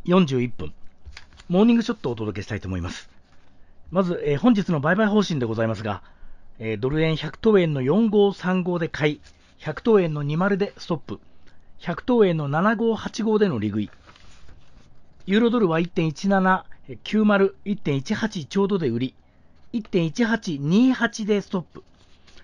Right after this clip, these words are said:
一点一七四〇三〇での買い戻し。ユーロ円は百三十円の四五五五で売りから、百三十円の七三でストップ、百三十円の一〇ちょうどで買い戻し。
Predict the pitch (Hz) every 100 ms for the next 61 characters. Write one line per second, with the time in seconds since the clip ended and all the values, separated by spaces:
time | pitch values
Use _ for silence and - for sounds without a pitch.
0 | - 214 - 185 170 - 226 226 208 -
1 | 147 190 226 226 208 - 202 202 208 208
2 | 170 107 104 92 82 - - - - -
3 | - - - - - - - - - -
4 | - 170 202 202 196 185 185 - 165 -
5 | 220 214 226 196 143 120 110 - 170 220
6 | 214 220 160 185 208 214 202 196 - _
7 | - - 151 170 160 151 - _ _ _
8 | _ _ _ - 170 - 247 233 254 208
9 | 156 135 165 233 233 220 202 - 185 -
10 | 87 - - - - - - - - -
11 | 185 - 233 233 233 220 156 165 175 -
12 | 147 226 214 220 - - - 214 208 196
13 | 226 - - 147 131 110 -